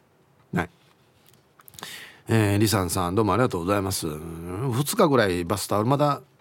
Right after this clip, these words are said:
ぬるいっすよ。はい。うん、一週間とか普通にいましたからね。うん。僕もそういう時代もありましたし。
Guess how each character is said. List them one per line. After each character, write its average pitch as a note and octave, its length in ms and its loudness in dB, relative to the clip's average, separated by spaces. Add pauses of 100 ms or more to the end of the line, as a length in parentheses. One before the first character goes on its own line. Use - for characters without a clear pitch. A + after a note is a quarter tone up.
ぬ C#3+ 160 6
る C#3 100 6
い E3 40 8
っ - 20 0
す - 160 -4
よ。 - 120 -6 (600)
は G2+ 140 -2
い。 D#2+ 60 -12 (320)
う B3+ 120 2
ん、 D#3 40 6
一 C#3+ 80 6
週 G3 180 4
間 B2+ 160 4
と F2+ 60 -10
か F#2 80 -6
普 - 60 -14
通 B2+ 100 0
に C3 80 4
い - 20 4
ま A#2+ 80 4
し - 40 -4
た B2 80 0
か G2 100 -4
ら - 60 -10
ね。 A2+ 200 -6 (420)
う G2+ 40 -8
ん。 E2 200 -12 (480)
僕 F#3 180 6
も G#3 80 8
そ A3 120 8
う G3 40 10
い - 20 10
う C#3+ 40 4
時 B2+ 100 0
代 C3 100 6
も G2 80 2
あ - 20 2
り A2 60 2
ま G#2+ 100 2
し - 60 -4
た - 100 -2
し。 - 180 -8